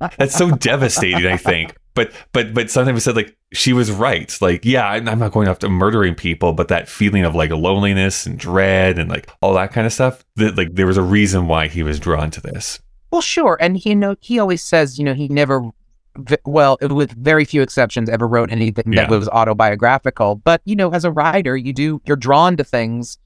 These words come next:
Speaker 2: As an artist in general, you're drawn to certain
Speaker 1: Mm-hmm.
Speaker 2: things because, you know, I forg-, I think it was, you know, uh, Elaine Stritch,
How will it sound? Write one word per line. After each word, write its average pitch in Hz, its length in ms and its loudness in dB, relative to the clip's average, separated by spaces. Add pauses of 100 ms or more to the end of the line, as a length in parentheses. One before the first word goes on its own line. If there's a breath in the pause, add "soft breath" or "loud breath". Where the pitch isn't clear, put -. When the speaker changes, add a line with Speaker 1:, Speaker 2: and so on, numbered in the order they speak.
(120)
Speaker 2:
As 196 120 -2
an 196 80 -2
artist 196 420 0
in 135 80 -2
general, 127 420 -2
you're 127 140 -2
drawn 143 380 2
to 139 80 -2
certain 120 420 -4
Speaker 1:
Mm-hmm. - 100 -8
Speaker 2:
things 131 440 2
because, 131 680 0 (300)
you 131 100 0
know, 131 180 2
I 135 120 2
forg-, 139 280 -8
I 139 80 0
think 180 220 0
it 156 80 0
was, 139 280 2
you 135 80 0
know, 123 280 2 (180)
uh, 123 220 2
Elaine 139 400 2
Stritch, - 800 -4